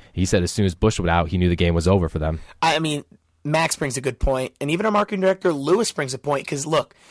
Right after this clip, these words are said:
Speaker 2: who, first of all, Max, whoever said Reggie Bush is washed up obviously doesn't watch football, 'cause the guy's coming off a thousand-yard season,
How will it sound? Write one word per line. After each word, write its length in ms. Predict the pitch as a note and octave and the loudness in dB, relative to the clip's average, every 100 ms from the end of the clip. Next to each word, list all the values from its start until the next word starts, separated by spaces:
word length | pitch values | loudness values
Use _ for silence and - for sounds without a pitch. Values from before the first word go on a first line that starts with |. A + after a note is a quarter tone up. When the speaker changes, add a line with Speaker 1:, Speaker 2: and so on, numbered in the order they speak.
| - - | -20 -6
Speaker 2:
who, 200 | - F#3+ _ | -4 -4 _
first 220 | - B3+ G3+ | 0 2 4
of 60 | |
all, 60 | D3+ | 2
Max, 280 | D3+ A#2 - | 2 -2 -2
whoever 760 | F3+ E3+ - A#3 B3+ A#3+ G3 | 0 0 -2 0 0 2 2
said 440 | - - F#3+ F3 C#3 | 2 4 4 4 4
Reggie 320 | D3 D3+ D3 | 2 2 0
Bush 240 | C#3+ D3 | 0 0
is 120 | D3 | -2
washed 320 | C3+ C#3 C3 D#3+ | 0 0 2 2
up 180 | D3+ - - - - | 0 -2 -20 -16 0
obviously 360 | D#3 D#3 C3+ D3+ | 4 4 4 0
doesn't 180 | C3+ C#3 | 0 0
watch 220 | C3 - | 0 -2
football, 360 | D3 C3+ C#3 | -4 0 -2
'cause 120 | - C#3+ | -4 -4
the 60 | |
guy's 240 | C#3 D#3 - | 0 0 -2
coming 220 | D3 C#3+ | -6 -4
off 100 | C3 | -4
a 40 | |
thousand-yard 540 | B2 C3 C3 C3 B2+ B2+ | -2 -2 -2 -2 -2 -2
season, 400 | C3 A#2 A#2+ | -4 -6 -8